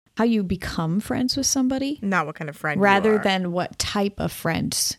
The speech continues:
Speaker 1: you are.
Speaker 2: That's really brilliant.
Speaker 1: So becoming friends with somebody, I, I have these three categories. Number one,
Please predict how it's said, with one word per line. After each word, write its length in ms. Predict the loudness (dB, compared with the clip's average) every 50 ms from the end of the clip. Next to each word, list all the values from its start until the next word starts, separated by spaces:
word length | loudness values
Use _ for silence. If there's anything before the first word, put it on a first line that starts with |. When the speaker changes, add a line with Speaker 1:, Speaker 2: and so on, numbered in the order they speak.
| _ _
Speaker 1:
you 240 | -2 -2 0 0 0
are. 440 | -2 -2 -2 -2 -2 -4 -4 -6 -8
Speaker 2:
That's 300 | -10 -10 -10 -12 -14 -16
really 160 | -16 -16 -16
brilliant. 240 | -14 -12 -12 -8 -2 0
Speaker 1:
So 140 | 2 2
becoming 580 | 2 0 -2 -2 -4 -4 -2 -2 -2 -2 -4 -4
friends 360 | -2 -2 0 0 0 0 -2
with 100 | -2 -2
somebody, 420 | -2 -2 -2 -4 -4 -4 -4 -4 -2
I, 320 | -2 -2 -4 -4 -6 -6 -6
I 60 | -6
have 260 | -4 -4 -4 -4 -4 -4
these 240 | -4 -2 -2 -2 -4 -6 _ -8
three 380 | -4 -4 -2 -2 -2 -2 -4
categories. 1040 | -6 -8 -12 -12 -10 -6 -4 -4 -4 -4 -6 -8 -6 -6 -6 -6 -6 -4 -4 -6 -6 -10 _ _ _ _ _ _ _ _ _
Number 240 | -2 0 0 0 0
one, 520 | 0 0 0 0 0 0 0 0 0 -2